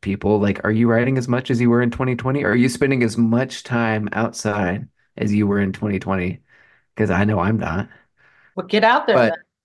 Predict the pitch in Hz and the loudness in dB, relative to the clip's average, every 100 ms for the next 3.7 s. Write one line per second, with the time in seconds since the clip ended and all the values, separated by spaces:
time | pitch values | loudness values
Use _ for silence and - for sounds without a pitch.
0 | _ - - _ - 147 117 113 143 143 | _ -12 -12 _ 0 2 2 2 2 2
1 | 107 - 120 117 101 254 277 240 285 285 | 0 -4 -10 -8 -2 -2 0 2 4 6
2 | 269 247 156 135 135 _ _ _ - 147 | 4 2 0 -4 -10 _ _ _ -4 -2
3 | 143 202 277 254 131 143 135 | 0 2 2 4 2 2 0